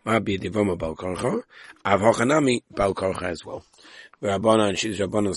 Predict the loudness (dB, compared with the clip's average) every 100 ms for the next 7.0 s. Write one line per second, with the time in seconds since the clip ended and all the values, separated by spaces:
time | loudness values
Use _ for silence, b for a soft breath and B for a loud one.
0 | -2 0 0 -2 -2 -4 -2 -2 -6 -10
1 | -10 -6 -6 -8 _ _ b b b b
2 | b b 4 4 2 -6 -8 -8 -6 -6
3 | -4 -6 -6 -6 -8 -6 -6 0 0 0
4 | -2 0 0 -2 -6 -12 b b b -8
5 | -2 -2 0 0 2 4 4 4 2 2
6 | -2 -4 -2 -4 -6 -10 -14 -14 -16